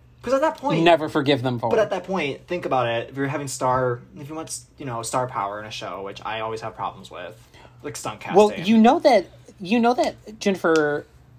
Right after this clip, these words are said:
Speaker 2: Hudson was trying to be in Finding Neverland.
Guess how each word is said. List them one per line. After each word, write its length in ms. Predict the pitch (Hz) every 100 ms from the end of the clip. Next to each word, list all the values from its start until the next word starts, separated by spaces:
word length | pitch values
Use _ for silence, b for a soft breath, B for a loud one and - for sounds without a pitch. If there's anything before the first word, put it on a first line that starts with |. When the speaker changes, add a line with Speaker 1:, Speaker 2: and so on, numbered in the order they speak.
| -
Speaker 2:
Hudson 800 | 170 - 254 - 143 120 117 113 -
was 260 | 156 156
trying 280 | - 185 160
to 60 | 151
be 280 | 135 151 151
in 460 | 143 143 135 131 131 -
Finding 300 | 151 131 127
Neverland. 720 | 123 120 117 69 - 117